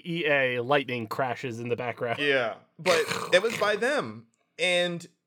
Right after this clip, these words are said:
Speaker 2: you know, the previ-, the, you know, the iterations afterward didn't feel good. It,
Speaker 1: Mm-hmm.
Speaker 2: like, now Battlefield twenty forty-two is okay, but it should have been released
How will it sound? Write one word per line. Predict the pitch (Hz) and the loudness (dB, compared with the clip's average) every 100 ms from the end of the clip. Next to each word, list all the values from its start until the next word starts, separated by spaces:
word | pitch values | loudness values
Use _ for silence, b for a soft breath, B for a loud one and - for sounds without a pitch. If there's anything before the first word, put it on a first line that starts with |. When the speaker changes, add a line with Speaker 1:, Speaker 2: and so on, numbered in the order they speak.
| _ _ | _ _
Speaker 2:
you | 175 | 0
know, | 139 135 143 - - | 2 2 -2 -10 -8
the | 120 135 | 0 0
previ-, | 127 131 156 180 175 131 | 0 -4 -4 -4 -6 -4
the, | 131 127 117 92 _ _ _ _ _ _ _ _ _ _ _ | 2 4 2 -4 _ _ _ _ _ _ _ _ _ _ _
you | 107 | -8
know, | 87 | -8
the | 101 104 147 | -4 0 2
iterations | 160 151 165 165 160 | 4 4 2 0 0
afterward | 139 165 185 185 226 262 214 - 98 - 120 | 2 2 0 2 4 4 -2 -18 -20 -20 -10
didn't | 127 175 | -8 -8
feel | 170 277 285 | -2 0 2
good. | 143 92 - _ _ _ _ _ _ _ | 2 0 -6 _ _ _ _ _ _ _
It, | 127 143 | 2 2
Speaker 1:
Mm-hmm. | 120 135 | 2 0
Speaker 2:
like, | 135 120 - _ _ _ | 0 -2 -12 _ _ _
now | 98 110 175 233 202 151 - _ _ - | -10 -2 2 4 2 -4 -14 _ _ -6
Battlefield | 139 135 131 135 123 | 0 2 2 0 -2
twenty | 131 131 117 | -4 -8 -8
forty-two | 135 123 120 110 107 92 _ _ _ _ _ - 131 117 113 113 b b _ | -8 -8 -8 -12 -14 -20 _ _ _ _ _ -12 -6 -6 -6 -12 b b _
is | 127 127 - 135 | -2 -2 -2 0
okay, | 123 123 113 127 | 0 0 0 0
but | 147 156 | 0 -2
it | |
should | 143 208 | 0 -2
have | 151 - | -2 -12
been | 151 139 | -12 -2
released | 120 165 202 - | 0 2 0 -4